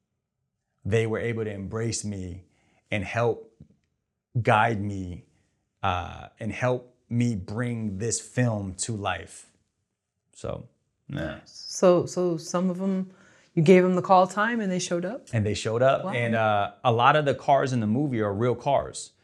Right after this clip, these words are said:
Speaker 1: A lot of the actors in the movie with the cars, it's their car.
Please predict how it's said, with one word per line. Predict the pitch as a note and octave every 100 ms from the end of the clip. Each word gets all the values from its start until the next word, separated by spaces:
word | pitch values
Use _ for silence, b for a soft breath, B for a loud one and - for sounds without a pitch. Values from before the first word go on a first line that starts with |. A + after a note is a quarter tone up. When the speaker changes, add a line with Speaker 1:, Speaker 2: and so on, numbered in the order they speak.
| _ -
Speaker 1:
A |
lot | G#2+ B2
of | C3
the | A#2 G#2+
actors | A2+ A#2+ A#2+ G#2+ G2
in | G#2+
the |
movie | G#2 A2 A2 G#2+
with | G#2 -
the | G2
cars, | - D3 A#2+
it's | G2+ -
their | G2+ A#2+ B2+
car. | G#2 - A#2+ G2 -